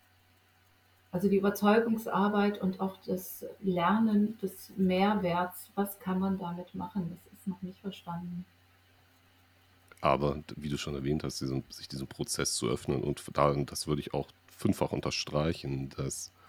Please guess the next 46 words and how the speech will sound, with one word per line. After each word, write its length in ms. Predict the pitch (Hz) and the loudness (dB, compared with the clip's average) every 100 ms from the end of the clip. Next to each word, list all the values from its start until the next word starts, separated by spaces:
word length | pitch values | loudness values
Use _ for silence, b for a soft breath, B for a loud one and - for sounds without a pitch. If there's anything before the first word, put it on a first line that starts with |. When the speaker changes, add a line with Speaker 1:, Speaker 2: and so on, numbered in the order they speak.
| B B B - | B B B -12
Speaker 2:
selbst 520 | 71 67 71 78 - | -6 2 4 4 0
diese 200 | 78 67 | -2 -2
Erfahrung 600 | 64 - - 71 64 64 | -4 -6 -2 -2 0 -6
zu 160 | - 65 | -6 -4
machen, 420 | 67 - 82 - - | -4 -4 -8 -8 0
hands-on, 600 | 73 76 - 71 73 65 | 2 2 -2 0 0 0
jetzt 200 | 62 85 | -2 -2
nicht 200 | - - | -2 -2
nur, 140 | 67 | -4
ich 120 | 64 | -4
habe 100 | - - | -10 -8
drei 280 | - - | -8 -6
Artikel 420 | 60 - - - 69 | -6 -4 -2 0 2
darüber 300 | 67 67 67 | 2 0 0
gelesen 440 | 67 67 67 69 | -2 -2 -4 -4
und 140 | 67 | -4
bin 140 | 65 65 | -4 -4
jetzt 240 | 123 - | -6 -8
ein 160 | 117 - | -10 -10
Profi 480 | - 131 - 127 - | -6 -4 -2 -4 -8
in 120 | - | -8
diesem 300 | 123 - - | -10 -12 -14
Feld, 460 | - 73 73 65 | -8 -6 -4 -6
sondern 420 | - 69 67 65 65 b b b b b b - | -8 -8 -6 -6 -10 b b b b b b -16
sich 260 | - - | -12 -10
selbst, 540 | - 67 71 - - - | -2 0 2 0 -6 -14
in 80 | - | -16
Anführungszeichen, 880 | - - - - - - 73 - 73 - 80 | -16 -12 -10 -10 -8 -8 -8 -10 -14 -10 -6
die 80 | |
Hände 300 | - 85 92 | 2 6 6
schmutzig 600 | 73 - 73 - - 67 | 4 0 -2 -2 -4 -2
machen, 420 | 73 69 - 78 80 B B B B B - | -2 -2 0 -4 -4 B B B B B -8
ist, 160 | - | -6
glaube 320 | - 69 69 69 | -2 2 2 0
ich, 120 | - | 0
selten 520 | 69 73 76 73 69 | 2 4 4 2 0
im 300 | 71 69 65 | 0 0 -2
digitalen 500 | 69 67 - 71 67 | -4 -6 -6 -4 -4
Raum 240 | 65 65 | -4 -4
so 140 | 127 - | -4 -6
viel 180 | 147 131 | -6 -4
wert 240 | 135 - | -4 -4
gewesen 400 | - 65 64 131 | -6 -4 -4 -4
wie 60 | 64 | -6
jetzt 180 | - | -8
gerade, 480 | - 135 143 65 62 | -8 0 2 2 0